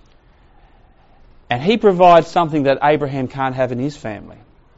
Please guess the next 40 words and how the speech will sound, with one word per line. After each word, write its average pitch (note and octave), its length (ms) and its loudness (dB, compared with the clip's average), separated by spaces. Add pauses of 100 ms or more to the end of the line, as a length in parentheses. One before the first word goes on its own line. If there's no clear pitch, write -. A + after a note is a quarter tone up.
(440)
Because C#3+ 300 -2
Sarah's F3 360 0
barren, B2 380 2
is A#2 80 -10
that D#3 160 2
right? F#3+ 320 -4 (720)
Sarah G#3 320 0
can't E3+ 240 -2
have E3+ 160 -2
any E3+ 140 -4
kids. G2 520 -14 (220)
And D#3+ 80 -2
I G#3 80 4
believe F#3 340 0
Abraham C#3+ 600 0
sees D3 380 -2
this, - 440 -10 (480)
and F3 100 -4
I'm G3+ 60 2
not A3 120 2
saying E3+ 160 4
he's C3 60 0
a C3 40 -2
little C3 160 0
baby, A#2+ 340 4
he's B2+ 80 -4
a C3 60 -4
full-grown C3+ 500 0
man, C3+ 380 -4 (240)
but F#3+ 100 2
he's F#3+ 120 0
still A#3+ 220 0
fatherless. F3+ 760 -4 (180)
And E3+ 100 -4
for F3 80 -6
somebody G#3+ 440 4
to E3 80 2
take F#3 280 -2
him E3 140 2
on D3+ 220 4